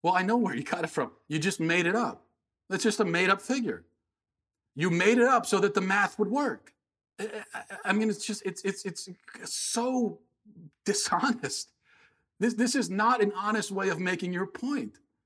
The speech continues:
You're starting from a completely invented premise, which was engineered so that it would lead to the conclusion you were looking for.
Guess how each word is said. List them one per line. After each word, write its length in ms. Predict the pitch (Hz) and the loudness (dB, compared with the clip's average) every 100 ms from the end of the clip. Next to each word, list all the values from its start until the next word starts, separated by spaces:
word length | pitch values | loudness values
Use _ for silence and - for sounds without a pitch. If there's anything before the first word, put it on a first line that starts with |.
| _ _ _ _ _ _ _ - | _ _ _ _ _ _ _ -2
You're 140 | 156 | 2
starting 560 | 165 - - 214 240 214 | 2 0 2 4 4 4
from 160 | 202 196 | 4 2
a 80 | |
completely 840 | 175 190 165 - 208 240 233 220 196 | 2 -2 -4 -2 4 4 2 -2 0
invented 800 | 180 156 123 180 240 247 220 170 | 0 -2 -2 2 2 4 2 0
premise, 680 | - 240 240 127 - - - _ _ _ _ - | 0 2 4 2 -4 -12 -14 _ _ _ _ 0
which 240 | 180 190 | 0 4
was 200 | 214 - - | 4 4 0
engineered 920 | 208 254 226 254 233 277 277 139 127 | 4 6 6 6 6 8 8 6 2
so 120 | - | 0
that 140 | 190 202 | 4 6
it 60 | |
would 120 | 208 170 | 4 2
lead 320 | 185 247 240 | 2 2 2
to 60 | 214 | 2
the 100 | 220 | 2
conclusion 760 | 208 208 233 285 247 214 202 - - | 0 0 2 6 6 4 2 -2 -2
you 160 | 175 | 2
were 140 | 247 233 | 4 4
looking 420 | 269 - 269 240 | 4 2 2 2
for. 440 | - 180 113 - | 2 -2 -2 -6